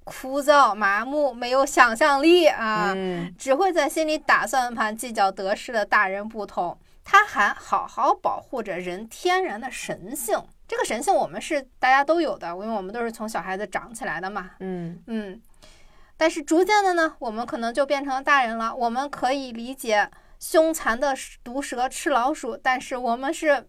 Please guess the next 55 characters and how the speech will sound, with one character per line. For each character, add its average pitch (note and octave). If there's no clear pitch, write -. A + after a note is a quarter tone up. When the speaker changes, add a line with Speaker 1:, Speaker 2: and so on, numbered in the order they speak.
Speaker 1:
一 G4
想 G#3
到 B3
蛇 C#4+
一 E4+
口 A3+
吞 D4
掉 D4
大 B3
象， C4+
它， -
然 A#3+
后 D#4
默 D#4
默 D4
地 A3
开 D4
始 A3+
消 F4
化， E4+
我 A3+
们 A3+
就 C#4+
会 C4+
第 G4
一 F4+
反 A3
应 G3
就 G3+
是 -
，“怎 G3
么 C#4+
可 -
能 G#3
呢？” A#3+
Speaker 2:
是。 -
Speaker 1:
我 A#3
们 A#3+
不 F4
允 G4
许 -
这 A3
样 G3+
的 G3
幻 G#3+
想。 E3
Speaker 2:
<laughs> -
Speaker 1:
啊， G3
更 A4+
有 C4+
甚 F4
者 A3+
的 A3+
大 A#3
人， A3